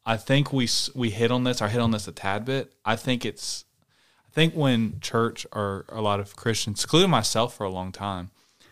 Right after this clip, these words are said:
uh, thought of, think missions. You think,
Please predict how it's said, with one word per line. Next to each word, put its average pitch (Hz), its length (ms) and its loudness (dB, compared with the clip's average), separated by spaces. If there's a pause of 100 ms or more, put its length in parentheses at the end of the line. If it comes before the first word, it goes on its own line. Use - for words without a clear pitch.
(220)
uh, 107 420 2 (140)
thought 117 340 6
of, 110 200 0
think 131 480 2 (120)
missions. 98 680 0 (520)
You 117 140 -6
think, 110 360 -2